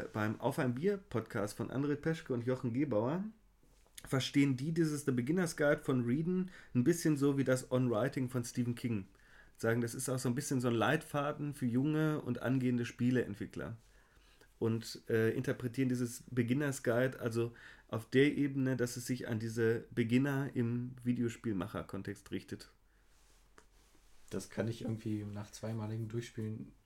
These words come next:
Speaker 2: nicht nachvollziehen. <laughs>
Speaker 1: Ich, ich denke schon, dass es eine Reflexion auf Videospielentwicklung ist, ja.
Speaker 2: Das auf jeden Fall, aber
Speaker 1: Äh, ja, aber das ist, wenn dann, also natürlich kann man diese, diese Kohärenz sehen. Man kann sagen, ja,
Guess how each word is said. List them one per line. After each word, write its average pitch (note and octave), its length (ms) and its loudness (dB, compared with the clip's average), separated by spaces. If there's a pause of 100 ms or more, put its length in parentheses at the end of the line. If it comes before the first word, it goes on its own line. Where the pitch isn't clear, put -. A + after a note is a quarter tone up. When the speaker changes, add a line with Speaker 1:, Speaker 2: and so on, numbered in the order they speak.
Speaker 2:
nicht A2 680 -6
nachvollziehen. G#2+ 580 -10 (340)
<laughs> E3+ 120 2 (960)
Speaker 1:
Ich, A2 200 -2
ich B2+ 160 0
denke D3+ 240 2
schon, D#3 280 2
dass D#3+ 200 0
es C#3 120 -8
eine B2+ 120 2
Reflexion C3+ 560 2
auf - 160 -4
Videospielentwicklung B2 880 -2
ist, - 220 -8
ja. G#2+ 420 2
Speaker 2:
Das F#2+ 200 -6
auf F2 140 -6
jeden F#2 220 -4
Fall, F#2 380 -10
aber - 320 -14
Speaker 1:
Äh, G#2 440 -8
ja, A2+ 400 2
aber G#2+ 440 0
das A2 200 -2
ist, - 240 -6 (120)
wenn B2+ 200 4
dann, C#3+ 320 0 (160)
also A#2 220 0
natürlich B2+ 560 0
kann E3 140 2
man D#3 80 2
diese, C3+ 260 -2 (180)
diese B2+ 220 2
Kohärenz A#2 480 2
sehen. F3 380 0 (560)
Man A#2+ 160 4
kann D3 180 2
sagen, B2+ 300 4
ja, C3+ 400 4